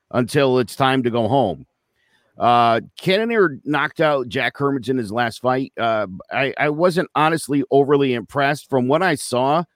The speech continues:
you know, Hermanson really manhandled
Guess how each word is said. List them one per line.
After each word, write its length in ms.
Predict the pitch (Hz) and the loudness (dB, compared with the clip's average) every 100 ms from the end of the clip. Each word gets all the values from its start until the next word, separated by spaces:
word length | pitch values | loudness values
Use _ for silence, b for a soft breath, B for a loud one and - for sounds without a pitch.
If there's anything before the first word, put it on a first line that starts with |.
| _ _ | _ _
you 180 | - 156 | -2 2
know, 160 | 151 139 | 4 2
Hermanson 580 | 101 185 240 220 160 139 | 2 0 0 -2 0 0
really 300 | 135 180 139 | 2 4 4
manhandled 1080 | 113 120 143 156 135 117 107 107 98 87 | 4 2 2 0 -2 -2 -2 -4 -4 -10